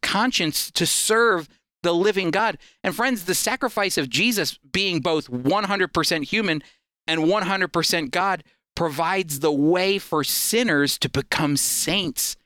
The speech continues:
through faith alone without God ever compromising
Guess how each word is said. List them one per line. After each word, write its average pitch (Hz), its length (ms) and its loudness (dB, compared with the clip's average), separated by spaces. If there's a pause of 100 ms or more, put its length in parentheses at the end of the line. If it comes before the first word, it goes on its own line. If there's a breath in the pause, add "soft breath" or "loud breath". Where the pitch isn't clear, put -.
(260)
through 135 100 2
faith 180 400 -2
alone 110 460 0 (140)
without 127 400 -2
God 139 320 -2 (280)
ever 214 480 -2
compromising 113 960 -2